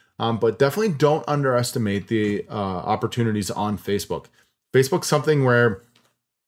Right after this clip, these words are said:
you can create a piece of teaser content specifically for Facebook with linking to the YouTube video. Um, and the ins-, the Facebook algorithm will push down linking outside of the platform,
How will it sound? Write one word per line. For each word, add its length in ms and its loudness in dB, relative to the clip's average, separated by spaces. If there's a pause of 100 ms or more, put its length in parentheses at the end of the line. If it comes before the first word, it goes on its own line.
(260)
you 140 2
can 140 4
create 300 6
a 40 2
piece 220 0
of 100 -6
teaser 280 4
content 440 0
specifically 520 -2
for 280 4
Facebook 600 2 (320)
with 140 2
linking 400 4
to 80 0
the 160 2
YouTube 300 2
video. 580 4
Um, 340 0
and 320 0
the 240 4
ins-, 240 0
the 160 -2
Facebook 400 2
algorithm 500 4
will 160 4
push 320 0
down 320 2
linking 380 0
outside 440 0
of 100 -4
the 60 -6
platform, 600 -2